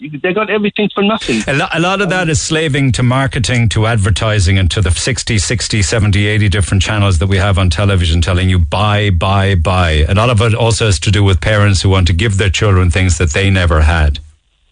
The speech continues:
Speaker 1: There, there is an element of that, Neil. However, buying kids, Neil,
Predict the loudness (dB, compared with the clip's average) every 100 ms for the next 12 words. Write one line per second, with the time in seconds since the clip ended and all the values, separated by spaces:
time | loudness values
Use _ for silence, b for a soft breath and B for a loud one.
0 | _ _ _ -12 -12 -14 -20 _ -6 -4
1 | -2 -2 -2 0 0 0 0 0 0 0
2 | -2 -2 -2 -2 -2 0 -2 0 -2 -2
3 | -2 -2 -2 -2 -2 -2 0